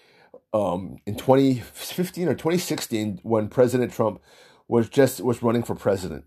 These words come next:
president at that time. I think he was just, uh, um, he was gonna get the Republican nomination or was on the verge of doing it. And, um, there's a lot of Republicans back then who actually hated, you know, Donald Trump. A lot of them did not think he was gonna be, a lot of, again,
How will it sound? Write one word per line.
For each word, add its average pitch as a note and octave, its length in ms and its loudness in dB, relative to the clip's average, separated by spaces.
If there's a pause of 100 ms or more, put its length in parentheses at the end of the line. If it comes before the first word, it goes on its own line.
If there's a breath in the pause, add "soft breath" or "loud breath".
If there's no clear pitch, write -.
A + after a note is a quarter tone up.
(120)
president E2+ 340 -2
at C2+ 140 -2
that C#2 180 -2
time. C#2+ 200 -4
I D2+ 60 -2
think G#2 200 -4
he A2 100 -2
was F2+ 160 -2
just, - 440 -2
uh, F#2+ 160 2
um, E2 280 0 (320 loud breath)
he - 80 -4
was G2 120 -2
gonna A#2+ 200 4
get - 140 0
the F#2+ 80 -10
Republican G2 500 0
nomination F2 520 -2
or F2 120 0
was F2 120 0
on E2+ 120 0
the E2+ 80 -2
verge E2 320 0
of C#2+ 140 -10
doing E2 260 -2
it. - 220 -14 (880 loud breath)
And, C3 240 6
um, B2 400 8 (160)
there's D#3+ 200 4
a C#4 40 2
lot E4 140 6
of E4 60 4
Republicans G#3+ 540 4
back A#2 260 4
then A#2 180 0
who B2 200 4
actually C#3+ 380 4
hated, A2+ 560 2
you A#2 100 2
know, A2+ 140 4
Donald A2 360 4
Trump. - 360 -4 (340 soft breath)
A B2 60 4
lot D3+ 180 10
of F#3+ 60 4
them F#3 140 2
did E3+ 200 2
not G3 260 -2
think D3 220 -4
he C#3 120 2
was B2+ 180 0
gonna B2 180 2
be, A#2 300 0 (220 loud breath)
a F3 80 8
lot D#4+ 180 6
of, G4+ 120 0 (340)
again, C#3+ 340 0